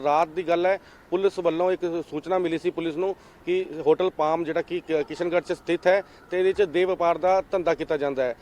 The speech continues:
ਜਿਸ ਤੋਂ ਬਾਅਦ ਪੁਲਿਸ ਨੇ ਆਪਣਾ ਇੱਕ ਪ-, ਬੋਗਸ ਪੁਲਿਸ ਕਰਮੀ ਜਿਹੜਾ ਹੈ ਉੱਥੇ ਭੇਜਿਆ ਗਿਆ ਤੇ ਜਦੋਂ ਪੁਲਿਸ ਦੀ ਉਸ ਲੜਕੀ ਨਾਲ ਡੀਲ ਫਿਕਸ ਹੋਈ, ਮਾ-, ਅ, ਪੂਰੀ ਗੱਲ, ਅ, ਤੈਅ ਹੋ ਗਈ ਕਿ ਹਾਂ ਵੀ ਇੱਥੇ ਦੇਹ ਵਪਾਰ ਦਾ ਧੰਦਾ, ਅ, ਕੀ ਚੱਲ ਰਿਹਾ ਹੈ, ਜਿਸ ਤੋਂ ਬਾਅਦ, ਅ,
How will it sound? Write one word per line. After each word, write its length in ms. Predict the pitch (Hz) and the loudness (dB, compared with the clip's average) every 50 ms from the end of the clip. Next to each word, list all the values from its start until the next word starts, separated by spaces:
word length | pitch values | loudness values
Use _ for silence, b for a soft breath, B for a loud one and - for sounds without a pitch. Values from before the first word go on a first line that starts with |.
| B B B B - | B B B B -2
ਜਿਸ 120 | 170 185 | -2 -2
ਤੋਂ 160 | - - 202 180 | 0 0 2 4
ਬਾਅਦ 220 | 175 180 185 170 | 4 4 4 2
ਪੁਲਿਸ 340 | - 175 180 190 185 - 165 | 0 -2 0 0 0 -2 -2
ਨੇ 220 | 170 180 185 185 - | -2 0 0 0 0
ਆਪਣਾ 360 | 151 156 - - 175 180 175 | -2 -4 -2 0 0 0 0
ਇੱਕ 160 | 175 170 - | 0 -2 -4
ਪ-, 400 | 170 - - - 170 160 160 156 139 | -10 -10 -6 -2 0 2 2 2 2
ਬੋਗਸ 320 | 143 170 170 185 190 - | 2 2 2 2 0 0
ਪੁਲਿਸ 300 | - - 180 180 185 - | -2 -4 0 0 0 -2
ਕਰਮੀ 320 | - 180 170 147 165 175 180 | 0 -4 -2 -2 0 -2 -2
ਜਿਹੜਾ 200 | 165 165 175 165 | 0 2 2 4
ਹੈ 80 | 170 | 2
ਉੱਥੇ 220 | 170 - - 180 175 - | 2 0 0 -4 -2 -2
ਭੇਜਿਆ 280 | 180 156 120 139 156 | -4 -2 0 0 0
ਗਿਆ 280 | 165 165 185 190 190 175 B B B B - | 2 4 4 4 4 2 B B B B -6
ਤੇ 80 | 165 170 | -6 -4
ਜਦੋਂ 340 | 143 151 165 160 196 202 190 | 0 0 0 2 2 2 2
ਪੁਲਿਸ 300 | - 180 185 190 175 143 | 0 0 0 0 -2 -2
ਦੀ 200 | 156 185 196 202 | -2 -2 -2 -2
ਉਸ 120 | 208 175 - 170 | -4 -4 -2 -2
ਲੜਕੀ 280 | 165 165 170 165 185 | -2 -2 -2 -2 0
ਨਾਲ 180 | 180 185 180 170 | 0 2 0 0
ਡੀਲ 240 | 131 139 170 180 170 | 0 -2 -2 -2 0
ਫਿਕਸ 260 | - 180 - - 165 | -2 -4 -4 -2 -2
ਹੋਈ, 240 | 165 170 190 190 - B B B B - | 0 0 0 -2 -6 B B B B -4
ਮਾ-, 300 | 147 156 170 170 160 160 | -2 0 2 4 4 4
ਅ, 20 | |
ਪੂਰੀ 320 | 151 - - 170 180 185 170 | 2 0 -2 0 0 2 2
ਗੱਲ, 260 | 180 185 185 180 165 | 2 2 2 0 0
ਅ, 20 | |
ਤੈਅ 240 | 156 - 175 180 180 | 0 2 2 4 4
ਹੋ 140 | 170 180 170 | 4 2 2
ਗਈ 160 | 165 185 190 | 2 0 0
ਕਿ 200 | 180 185 190 185 | 0 -2 -2 0
ਹਾਂ 180 | 160 160 165 165 | 0 2 0 0
ਵੀ 140 | 175 185 | 0 0
ਇੱਥੇ 260 | 180 - - 185 190 180 | -2 -2 -2 -2 -2 -2
ਦੇਹ 180 | 151 170 175 | -2 -2 -2
ਵਪਾਰ 320 | 165 160 165 - 160 160 143 | -2 -2 -2 0 0 0 2
ਦਾ 120 | 160 175 | 0 -2
ਧੰਦਾ, 340 | 165 175 147 135 165 180 - B B B B - 160 165 165 | 0 0 0 2 2 0 0 B B B B -2 0 0 2
ਅ, 20 | |
ਕੀ 120 | 160 180 175 | 0 -2 -4
ਚੱਲ 260 | - - 165 160 151 | 2 4 4 4 4
ਰਿਹਾ 140 | 180 190 180 | 4 6 6
ਹੈ, 180 | 190 214 202 B B B B B | 6 6 4 B B B B B
ਜਿਸ 140 | - 190 185 | 0 0 0
ਤੋਂ 180 | - - 214 185 | 2 2 2 4
ਬਾਅਦ, 380 | 165 165 165 170 165 175 | 6 6 6 6 4 2
ਅ, 20 | 175 | 0